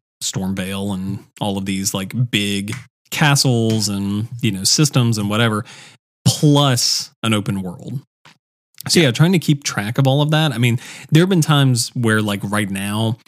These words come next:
Speaker 1: where I'm looking at it and, like, I'll kind of try to look up, um, you know, it, 'cause where I am,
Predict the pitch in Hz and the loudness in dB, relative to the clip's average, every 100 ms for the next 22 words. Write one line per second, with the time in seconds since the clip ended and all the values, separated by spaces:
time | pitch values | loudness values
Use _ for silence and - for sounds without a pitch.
0 | - - - 107 104 101 107 107 104 107 | -20 -20 -4 0 0 0 0 0 2 0
1 | 107 104 - 117 104 101 104 104 101 - | -2 -4 -8 -4 -2 -2 -4 -4 -4 -4
2 | - 104 104 104 113 - 104 101 107 - | -4 -4 -2 -4 -4 -4 -4 -4 -8 -12
3 | - _ _ _ _ - 127 113 107 101 | -16 _ _ _ _ -2 0 0 -2 -4
4 | 104 104 101 101 - - - - - 101 | -4 -4 -4 -6 -8 -10 -10 -14 -8 -6
5 | 95 95 98 - _ _ _ _ _ _ | -6 -6 -8 -12 _ _ _ _ _ _
6 | _ _ - 139 120 107 110 131 143 175 | _ _ -4 0 2 0 -4 -4 2 4
7 | 151 127 113 151 208 127 139 139 104 101 | 4 0 0 0 2 2 2 2 0 -2
8 | 101 101 | -4 -4